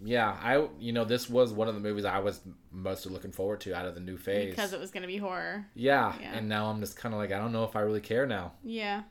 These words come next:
Speaker 1: I'm sure I will again at some point when I hear
Speaker 2: Yeah.
Speaker 1: the next news, but, like, I just, right now, I'm disappointed.
Speaker 2: Yeah.
Speaker 1: You know, it's like when you fuck up, when you're, when you're a kid, you know?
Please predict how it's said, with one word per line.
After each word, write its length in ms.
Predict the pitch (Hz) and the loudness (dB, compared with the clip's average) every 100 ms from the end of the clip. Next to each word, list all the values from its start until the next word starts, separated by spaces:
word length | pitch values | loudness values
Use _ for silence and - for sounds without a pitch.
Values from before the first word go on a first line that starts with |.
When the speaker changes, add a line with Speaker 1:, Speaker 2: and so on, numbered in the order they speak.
| - - - _ | -18 -20 -20 _
Speaker 1:
I'm 220 | - 104 | -4 -2
sure 180 | 95 123 | 0 2
I 80 | 117 | 4
will 240 | 104 107 | 4 2
again 320 | 98 92 92 98 | 2 -2 -6 -6
at 160 | - | -6
some 160 | - 95 | -6 -8
point 300 | - 98 101 | -6 -6 -6
when 100 | 92 | -6
I 60 | |
hear 80 | 101 | -2
Speaker 2:
Yeah. 60 | 101 | 0
Speaker 1:
the 80 | 101 | -2
next 260 | 101 95 | -4 -6
news, 380 | 98 95 95 104 | -6 -6 -4 -4
but, 180 | - 101 | -4 -2
like, 220 | 107 107 | 0 0
I 80 | 107 | -2
just, 300 | 107 104 - - | -2 -6 -10 -8
right 180 | 104 95 | -4 -4
now, 280 | 101 104 98 | -4 -4 -4
I'm 240 | 92 82 76 | -6 -10 -8
disappointed. 720 | 90 - 90 92 90 90 82 - 233 - - 247 | -6 -6 -8 -10 -8 -8 -10 -14 -18 -18 -20 -16
Speaker 2:
Yeah. 180 | 226 - - | -14 -14 -12
Speaker 1:
You 80 | - | -6
know, 160 | 98 101 | -4 -2
it's 180 | 101 110 | -2 0
like 340 | 107 101 - - - - | 0 -2 -8 -20 -20 -10
when 120 | 120 101 | -4 -4
you 60 | |
fuck 400 | - - 110 - | -2 2 2 4
up, 260 | 98 101 - - - - - - | 0 0 -4 -20 -20 -20 -20 -12
when 120 | 110 | -8
you're, 120 | 95 - - 110 | -8 -10 -16 -10
when 120 | 98 | -6
you're 140 | 95 85 | -6 -6
a 40 | |
kid, 400 | - - 95 95 | -8 -2 -2 -2
you 120 | 101 107 | -4 -4
know? 260 | 107 104 | -2 -4